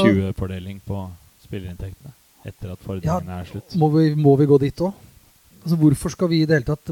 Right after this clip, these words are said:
Speaker 2: be-, jobbe med å selge spillere?
Speaker 1: <laughs> Ja, det kan du jo si. Vi burde bare beholde det og la kontrakta gå ut.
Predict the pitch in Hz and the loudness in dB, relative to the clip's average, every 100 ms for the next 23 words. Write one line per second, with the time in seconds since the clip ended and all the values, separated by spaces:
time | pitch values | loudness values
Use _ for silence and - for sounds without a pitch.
0 | 147 147 147 151 156 165 117 120 139 - | 0 2 4 2 2 0 -2 -6 -6 -4
1 | 151 113 - 139 101 160 - _ _ _ | -6 -8 -8 -8 -6 -10 -12 _ _ _
2 | _ _ _ _ _ _ _ _ _ _ | _ _ _ _ _ _ _ _ _ _
3 | _ - - - 143 - 147 127 143 143 | _ -6 -4 2 2 4 4 4 2 -2
4 | 165 127 113 110 110 - - - - - | -6 -2 -4 -4 -6 -8 -10 -14 -12 -8
5 | 135 131 127 117 117 113 110 104 104 107 | -6 -2 0 0 0 -2 -6 -6 -4 -4
6 | 101 98 107 101 95 104 95 90 101 98 | -4 -6 -6 -6 -8 -8 -10 -10 -12 -10
7 | 92 143 - | -10 -10 -14